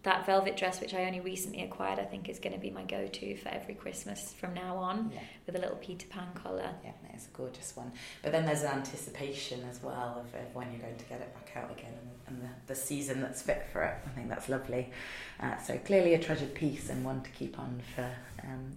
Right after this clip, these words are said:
Speaker 2: the years to come and the cold, cold southern winters to come as well. <laughs>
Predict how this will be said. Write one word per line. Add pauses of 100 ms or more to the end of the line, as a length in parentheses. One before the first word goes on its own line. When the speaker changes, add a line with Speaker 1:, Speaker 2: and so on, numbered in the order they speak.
Speaker 2:
the
years
to
come
and
the
cold,
cold
southern
winters
to
come
as
well. (540)
<laughs>